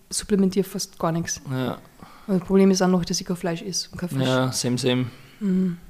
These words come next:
Speaker 1: Hast du das Gefühl, äh, du hast, äh, Mangelerscheinungen?
Speaker 2: Na, <laughs> nicht wirklich, also.
Speaker 1: Ich meine, ich, ich wüsste gar nicht.
Speaker 2: Nein, ich glaub
Speaker 1: Ich achte
Speaker 2: nicht.
Speaker 1: gar nicht drauf.
Speaker 2: Nein.
Speaker 1: Wurscht.
Speaker 2: Nein, ich meine, ich hab ja mal schon mal einen Eisenwert, einen Mangel gehabt vor ein paar Jahren, aber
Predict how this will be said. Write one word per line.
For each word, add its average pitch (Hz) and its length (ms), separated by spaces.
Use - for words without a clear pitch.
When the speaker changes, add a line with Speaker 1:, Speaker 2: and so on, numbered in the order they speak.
Speaker 1:
Hast 202 200
du 220 80
das 214 160
Gefühl, 233 480
äh, 202 260
du 208 100
hast, - 420
äh, 185 220
Mangelerscheinungen? 202 920
Speaker 2:
Na, 131 380
<laughs> - 180
nicht 127 220
wirklich, 127 360
also. 131 340
Speaker 1:
Ich 190 60
meine, 170 180
ich, 170 100
ich 175 160
wüsste 180 260
gar 175 140
nicht. 170 140
Speaker 2:
Nein, 113 220
ich - 80
glaub 180 120
Speaker 1:
Ich - 60
achte 131 200
Speaker 2:
nicht. 165 60
Speaker 1:
gar 160 80
nicht 170 140
drauf. 175 200
Speaker 2:
Nein. 123 200
Speaker 1:
Wurscht. 127 300
Speaker 2:
Nein, 110 260
ich - 60
meine, 127 220
ich 127 60
hab 120 80
ja 127 60
mal 127 160
schon 127 120
mal 131 60
einen 127 100
Eisenwert, 127 580
einen 123 240
Mangel 127 260
gehabt - 300
vor 123 180
ein - 20
paar 135 140
Jahren, 131 240
aber 120 220